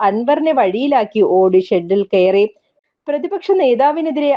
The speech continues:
ആരോപണം ഉന്നയിക്കാൻ മുഖ്യമന്ത്രി അറിയാതെ പൊളിറ്റിക്കൽ സെക്രട്ടറി ഒരു എം എൽ എക്ക് നിർദ്ദേശം നൽകില്ല. മുഖ്യമന്ത്രിക്കും മുഖ്യമന്ത്രിയുടെ ഓഫീസിലെ ഉപജാപക സംഘത്തിനും അതിൽ പങ്കുണ്ട്. മുഖ്യമന്ത്രിക്കെതിരെ ആരോപണം ഉയർന്നപ്പോൾ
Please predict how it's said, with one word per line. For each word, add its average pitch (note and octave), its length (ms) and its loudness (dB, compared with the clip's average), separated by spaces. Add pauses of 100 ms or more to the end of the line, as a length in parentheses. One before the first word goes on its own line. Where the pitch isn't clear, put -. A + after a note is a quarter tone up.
ആരോപണം A#3+ 580 0
ഉന്നയിക്കാൻ A3+ 560 -2
മുഖ്യമന്ത്രി B3+ 680 -8
അറിയാതെ G3 520 -4
പൊളിറ്റിക്കൽ G#3 580 -2
സെക്രട്ടറി A3 560 -2
ഒരു G3+ 240 2
എം F#3+ 220 0
എൽ C#4 140 0
എക്ക് A3+ 200 -2
നിർദ്ദേശം F#3 640 0
നൽകില്ല. F#3 460 0 (640)
മുഖ്യമന്ത്രിക്കും F4+ 840 0
മുഖ്യമന്ത്രിയുടെ D4+ 840 0
ഓഫീസിലെ B3 640 0
ഉപജാപക A#3 680 0
സംഘത്തിനും B3+ 680 -2 (100)
അതിൽ F#3+ 240 0 (120)
പങ്കുണ്ട്. G3 540 0 (520)
മുഖ്യമന്ത്രിക്കെതിരെ D#4 1000 0 (140)
ആരോപണം A#3+ 640 0
ഉയർന്നപ്പോൾ G#3+ 640 0